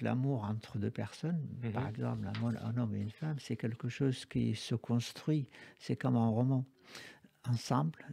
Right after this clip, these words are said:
Speaker 1: de personnes qui ont, pour commencer, un a priori favorable, des sentiments qui sont, euh, primitifs pour commencer, après qu'ils se construisent. C'est comme ça qu'on le construit. Je, lorsque j'écris ça aussi, je pense à la religion.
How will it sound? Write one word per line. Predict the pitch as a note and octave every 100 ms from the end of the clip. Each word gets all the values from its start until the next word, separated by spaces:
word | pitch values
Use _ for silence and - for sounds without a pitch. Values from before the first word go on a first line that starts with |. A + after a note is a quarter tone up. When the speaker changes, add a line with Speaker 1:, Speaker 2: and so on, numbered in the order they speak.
| -
Speaker 1:
de | A#2+ A2+
personnes | A2+ G#2+ - B2+ C#3+ C#3 - -
qui | - B2+ A#2 A2 - -
ont, | C#3 C3+ A#2+ - A#2+
pour | A#2+ -
commencer, | C3 A#2 A#2 - D3
un | C3+ A2+
a | A2
priori | - A2+ G#2+ G#2+
favorable, | G#2+ A2+ A2 A2+ B2 C3 B2
des | A2
sentiments | A2 A#2 A2+ - C3+ D#3 D3 - - - - -
qui | A#2
sont, | - C#3 B2 A2 - - - -
euh, | A2+
primitifs | - - A2+ A2+ - D3 -
pour | A2+ -
commencer, | G#2+ A2 A#2 D3+ C#3
après | A#2+ - A#2
qu'ils | - A2
se | A2+ B2
construisent. | - A#2 - - B2+ B2
C'est | -
comme | B2+ C3
ça | - B2+
qu'on | -
le | A#2+ A#2
construit. | B2+ B2 - C#3 D3 - - - - - - - - _ -
Je, | C3 D3
lorsque | C#3+ C#3 C#3 D3+
j'écris | C3+ C3+ - C#3
ça | - E3+
aussi, | F3+ - D#3
je | C3
pense | B2 E3 E3
à | A#2+
la | A2
religion. | A2+ A#2 A2 G#2